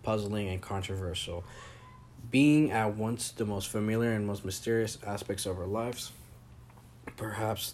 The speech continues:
the only widen-, widely agreed notion about the topic is the institution, insti-, intuition, <laughs> my bad English, the intuition that exists.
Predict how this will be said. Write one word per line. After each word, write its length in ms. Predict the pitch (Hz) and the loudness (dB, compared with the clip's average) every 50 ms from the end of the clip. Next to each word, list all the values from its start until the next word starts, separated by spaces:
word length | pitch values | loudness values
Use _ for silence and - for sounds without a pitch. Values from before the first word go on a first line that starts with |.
| - - | -6 -4
the 220 | - 104 95 92 - - - - - - - - - - - - - | -2 -2 -2 -2 -4 -8 -12 -14 -16 -20 -20 -20 -20 -20 -16 -12 -8
only 360 | - 120 135 131 127 127 131 | -4 0 2 4 4 4 4
widen-, 500 | 120 110 104 101 98 104 107 107 95 - - - - - - - - - - - | 2 2 2 0 2 2 0 0 -2 -6 -10 -16 -18 -18 -20 -20 -20 -20 -2 2
widely 580 | 113 110 110 110 120 120 117 113 113 113 113 | 4 6 6 6 4 2 4 4 4 4 4
agreed 380 | 76 90 98 92 113 110 107 101 | 4 2 0 0 2 2 2 2
notion 400 | 98 95 95 95 92 - 110 98 | 2 2 0 0 0 0 0 -2
about 220 | 95 92 90 85 | -2 -2 -2 -4
the 80 | - - | -6 -8
topic 640 | - - - - 101 90 92 - 104 98 92 - - - - - - - - - | -12 -8 -4 -2 0 0 0 0 0 -2 -2 -4 -10 -16 -18 -18 -16 -18 -6 0
is 180 | 110 101 92 - | 2 2 2 2
the 140 | 90 78 | 0 -2
institution, 680 | 87 107 - - 104 - - 113 104 - - - 90 78 - - - - | -2 -2 -2 -2 -2 -2 0 0 -2 -2 -4 -4 -6 -8 -10 -12 -4 0
insti-, 400 | 123 135 135 - - - 135 135 - - - - - - - - - - - - | 0 0 0 0 -2 -4 -4 -4 -6 -12 -20 -20 -20 -20 -20 -20 -20 -18 -8 -4
intuition, 800 | 110 120 123 - - 131 123 123 117 - - - 101 92 92 95 - - - - - - - - - - - - - - - - - - - - | -2 -2 -2 2 4 6 6 8 6 6 4 2 2 0 0 -2 -4 -8 -14 -18 -18 -18 -18 -18 -20 -20 -20 -20 -4 -2 -2 -2 -2 -6 -8 -6
<laughs> 0 | |
my 760 | - - - - - - - - - - - - - - 90 | -6 -6 -6 -10 -16 -18 -16 -16 -18 -18 -20 -18 -14 -12 -12
bad 220 | 101 95 95 98 | -10 -8 -8 -6
English, 460 | 104 113 120 127 123 120 - - - - - - - - - - - - - - - - - | -6 -6 -6 -6 -6 -6 -8 -8 -10 -12 -16 -20 -20 -20 -20 -20 -18 -16 -16 -16 -18 -4 2
the 240 | - 131 113 98 - - - | 4 4 4 4 -2 2 6
intuition 800 | 151 165 165 - - - 143 143 139 131 - - 113 113 110 | 6 6 6 6 4 6 6 6 6 6 6 4 4 4 4
that 180 | 107 107 101 95 | 4 4 4 4
exists. 760 | 95 92 92 90 101 101 104 104 82 - - - - - - | 2 2 0 -2 -2 -2 -2 -2 -2 -2 -4 -6 -8 -8 -10